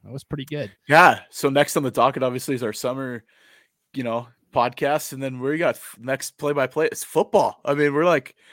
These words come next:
Speaker 2: four months out. <laughs>
Speaker 1: Dude, so, uh, over the summer, we'll give you a little behind the scenes here at idaho sports dot com. Over the summer, uh, we start putting in all of the fall sports schedules, you know, volleyball,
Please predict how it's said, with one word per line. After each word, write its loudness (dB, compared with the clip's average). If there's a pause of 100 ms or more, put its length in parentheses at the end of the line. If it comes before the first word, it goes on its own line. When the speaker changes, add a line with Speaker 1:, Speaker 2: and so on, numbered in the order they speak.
(320)
Speaker 2:
four 0
months 2
out. 4
<laughs> -16 (640)
Speaker 1:
Dude, 2
so, 4 (100)
uh, -2
over 2
the 0
summer, 2
we'll 0
give 4
you 4
a 2
little 2
behind 0
the -4
scenes -2
here -4
at -6
idaho -4
sports -6
dot -8
com. -4
Over 0
the -2
summer, 0 (360)
uh, -6
we -4
start -4
putting -4
in -2
all -6
of -10
the -10
fall -8
sports -12
schedules, -10
you -12
know, -10 (180)
volleyball, -4